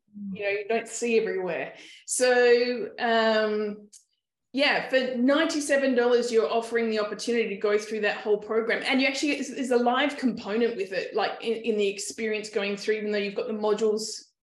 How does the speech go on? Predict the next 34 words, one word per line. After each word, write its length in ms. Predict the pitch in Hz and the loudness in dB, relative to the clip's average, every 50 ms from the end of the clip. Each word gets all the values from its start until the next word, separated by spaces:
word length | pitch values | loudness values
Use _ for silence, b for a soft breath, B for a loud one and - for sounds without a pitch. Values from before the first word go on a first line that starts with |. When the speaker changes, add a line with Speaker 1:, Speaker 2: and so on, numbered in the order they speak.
| _ _ _ _ _ _ _ | _ _ _ _ _ _ _
Speaker 2:
stepping 400 | - - - 233 - - 208 196 | -12 -4 -2 -2 -2 -2 -4 -4
people 280 | - 214 208 214 202 196 | -4 -4 -2 -2 -4 -4
through. 580 | 196 - - 220 220 208 196 185 180 180 180 B B B B B B B _ _ - | -4 -6 -2 0 2 2 2 0 -2 -4 -8 B B B B B B B _ _ -8
Speaker 1:
Mm-hmm. 100 | 220 190 | -8 -8
Speaker 2:
So, 580 | - - - - 233 233 233 226 233 233 226 - | -6 -6 0 2 6 6 6 6 4 0 -2 0
um, 600 | 240 226 226 226 220 220 220 220 214 214 214 214 - | 0 2 2 2 2 2 2 0 0 -2 -4 -8 -14
w-, 260 | - - 254 254 247 - - _ 233 233 | -12 -10 -10 -10 -10 -14 -16 _ -8 -2
do 0 | 220 320 | -2 0
you 20 | |
want 180 | 381 427 480 403 | 2 4 2 2
to 80 | - | 2
just 220 | 320 311 294 - - | 2 0 0 0 2
share 220 | 311 294 294 285 | 2 2 4 4
a 20 | |
little 200 | 277 277 285 285 240 | 4 4 2 2 0
bit 100 | 277 247 | 0 2
about 240 | 233 254 226 247 269 | 2 2 2 2 2
what, 260 | 262 - - - 247 | 0 0 -2 -4 -2
what's 320 | 233 269 277 277 277 - - | 2 2 2 2 2 -4 -6
in 160 | - 254 262 247 | -4 0 0 2
it? 180 | 208 175 - | 2 0 2
What 120 | 214 254 254 | 2 2 2
do 60 | 240 | 2
people 580 | - - 285 285 294 269 254 226 214 - - - _ _ - | 2 0 -2 0 0 -2 -2 -2 -4 -6 -10 -16 _ _ 2
get, 520 | 233 226 196 - - - - - - - 214 - - | 2 2 2 0 -4 -8 -12 -12 -12 -12 -12 -12 -10
i-, 180 | 214 214 - - 202 - - - | -10 -10 -8 -6 -4 -4 -4 -4
and, 320 | 220 214 208 202 190 175 | -4 -4 -4 -6 -8 -10
and 180 | - - 220 196 | -12 -10 -10 -8
how 280 | - 240 247 240 247 | -4 0 2 4 4
is 80 | 240 247 | 4 4
it 100 | 247 247 | 2 2
gonna 160 | 233 214 196 | 0 -2 -2
help 380 | 185 - 226 214 202 208 - - | -4 -2 -2 -2 -2 -2 -4 -8
them? 360 | 165 - - 202 202 - | -10 -8 -8 -10 -12 -14